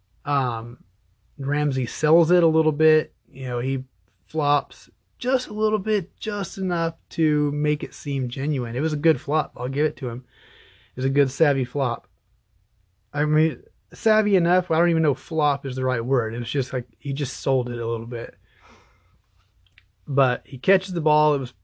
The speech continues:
I don't know, off the top of my head, it was probably a thirty-five, forty yard pass.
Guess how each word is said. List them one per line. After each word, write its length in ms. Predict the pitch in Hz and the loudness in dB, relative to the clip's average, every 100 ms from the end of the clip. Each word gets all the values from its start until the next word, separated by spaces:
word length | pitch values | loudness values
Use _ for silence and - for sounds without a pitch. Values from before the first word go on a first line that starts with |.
| - | -8
I 60 | |
don't 100 | 139 | -6
know, 120 | 123 131 | -2 -4
off 100 | - | -4
the 60 | |
top 160 | 156 139 | -4 -2
of 40 | |
my 100 | 139 | -2
head, 200 | 139 143 | 0 0
it 20 | |
was 100 | 135 | 0
probably 360 | - 131 135 131 | -2 -4 -2 0
a 100 | 123 - _ _ _ _ - | -2 -6 _ _ _ _ -6
thirty-five, 760 | 123 127 131 127 123 123 123 | -2 -2 -2 -4 -2 0 -2
forty 240 | - 131 127 | -4 -4 0
yard 260 | 127 123 | 0 0
pass. 440 | - 123 120 - | -2 -6 -6 -8